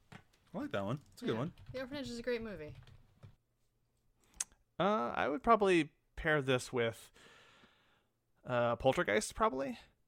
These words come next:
Speaker 3: 'cause in, in the way that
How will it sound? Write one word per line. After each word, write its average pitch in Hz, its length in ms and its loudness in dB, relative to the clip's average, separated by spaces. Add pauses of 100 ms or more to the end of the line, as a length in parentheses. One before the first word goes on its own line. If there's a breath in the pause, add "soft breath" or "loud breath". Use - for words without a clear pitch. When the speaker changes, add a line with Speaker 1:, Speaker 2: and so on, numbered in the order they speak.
(120)
Speaker 3:
'cause 147 480 0 (680)
in, 185 220 -6
in 175 160 0
the 170 100 8
way 170 200 10
that 151 240 6